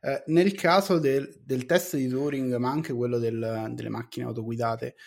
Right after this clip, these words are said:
non si sta comunque sempre parlando di verticalità? Cioè, se la macchina deve essere allenata per far credere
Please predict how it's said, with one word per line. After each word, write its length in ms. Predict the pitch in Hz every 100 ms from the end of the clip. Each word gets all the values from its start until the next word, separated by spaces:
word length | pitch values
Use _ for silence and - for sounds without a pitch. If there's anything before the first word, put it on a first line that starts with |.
| - -
non 140 | 151
si 120 | 254
sta 180 | - 151
comunque 440 | 127 127 127 123
sempre 340 | 113 127 127 123
parlando 560 | 120 117 123 123 123
di 220 | 120 120 120
verticalità? 880 | 120 113 127 120 117 117 107 113 -
Cioè, 160 | 139 - - -
se 480 | - - 202 240 233 -
la 120 | 139
macchina 400 | 156 165 - 156
deve 200 | 135 131
essere 300 | 143 - 123
allenata 560 | 123 120 131 131 135
per 360 | 131 - 180 180
far 260 | - 127 -
credere 640 | 131 139 139 131 127